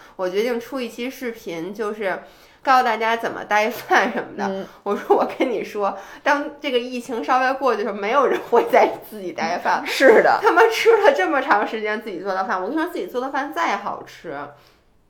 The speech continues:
Speaker 1: 就你真的能会吃腻。就是，
Speaker 2: 是的。
Speaker 1: 而且我觉得就是自己做饭越做越难吃，<laughs> 有的人说自己越做越好吃，我觉得是，反正我就是，我连着做了这一个礼拜菜，我觉得昨天晚上做饭就特别难吃，因为你有点没心情了，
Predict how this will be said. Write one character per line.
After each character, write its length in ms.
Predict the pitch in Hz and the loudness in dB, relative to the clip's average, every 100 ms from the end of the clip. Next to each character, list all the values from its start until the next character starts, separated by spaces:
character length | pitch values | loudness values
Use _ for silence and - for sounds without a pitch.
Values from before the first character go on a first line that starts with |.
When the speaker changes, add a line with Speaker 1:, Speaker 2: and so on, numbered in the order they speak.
| _ - _ - | _ -20 _ -6
Speaker 1:
就 140 | 392 | -4
你 140 | 330 - | -4 -6
真 200 | 294 320 | -4 -2
的 100 | 214 | -2
能 180 | 165 | -6
会 300 | - - 190 | -10 -8 -6
吃 300 | 180 - 233 | -6 -10 -10
腻。 380 | 208 214 208 131 - - _ _ - | -8 -8 -8 -10 -14 -20 _ _ -2
就 140 | 247 | 0
是， 60 | 262 | 2
Speaker 2:
是 180 | 233 | 0
的。 260 | 170 123 - - | 2 -2 -2 0
Speaker 1:
而 100 | 339 | 2
且 220 | 381 - | 2 0
我 140 | 190 | -6
觉 80 | 190 | -4
得 100 | 220 | -4
就 80 | 311 | -4
是 80 | - | -6
自 120 | 330 | -6
己 120 | 226 | -8
做 160 | - 240 | -2 -2
饭 240 | 262 240 | 0 0
越 160 | 370 359 | 0 0
做 160 | 185 | -2
越 120 | 165 151 | -4 -6
难 260 | 131 147 | -8 -12
吃， 220 | - 180 - - | -8 -4 -4 -4
<laughs> 120 | 254 | -2
有 220 | 214 156 | 0 2
的 60 | - - | 0 -2
人 140 | 240 | -2
说 120 | 294 320 - | -2 -6 -8
自 120 | 277 | -10
己 120 | 185 | -6
越 120 | 214 | -4
做 120 | 233 247 | -2 -2
越 100 | 233 | -2
好 300 | 233 185 - | -2 -4 -6
吃， 280 | - 208 190 - - - | -8 -8 -8 -16 -16 -4
我 120 | 202 | -2
觉 160 | 180 196 | 0 0
得 160 | 277 | 0
是， 260 | 320 302 269 - - _ - | -2 0 0 -2 -14 _ -6
反 120 | 226 | -2
正 160 | 262 330 | 0 0
我 140 | - | -2
就 100 | 175 | -2
是， 120 | 196 202 | -4 -4
我 140 | 165 156 180 | -4 -6 -4
连 180 | 185 | -2
着 100 | 254 | -2
做 160 | 320 277 | -4 -2
了 100 | 240 | -2
这 140 | 240 | -2
一 100 | 220 | -4
个 100 | 220 | -4
礼 120 | 247 156 | -8 -4
拜 220 | 202 180 | -4 -4
菜， 200 | 214 165 | -4 -4
我 80 | 160 | -2
觉 80 | |
得 80 | 208 - - | -4 -8 -6
昨 160 | 208 | -4
天 160 | 226 254 | -2 -4
晚 80 | 156 | -6
上 100 | 160 | -6
做 140 | 170 | -8
饭 140 | 180 | -8
就 80 | 147 | -12
特 100 | 156 | -14
别 140 | 139 95 | -14 -14
难 240 | 60 55 | -16 -14
吃， 100 | - | -8
因 100 | 285 | -6
为 80 | 330 | -4
你 60 | |
有 60 | 330 | -2
点 120 | 240 | -2
没 140 | 165 214 | -4 -8
心 380 | - 320 302 320 | -8 -12 -10 -12
情 160 | 214 | -10
了， 180 | 127 | -12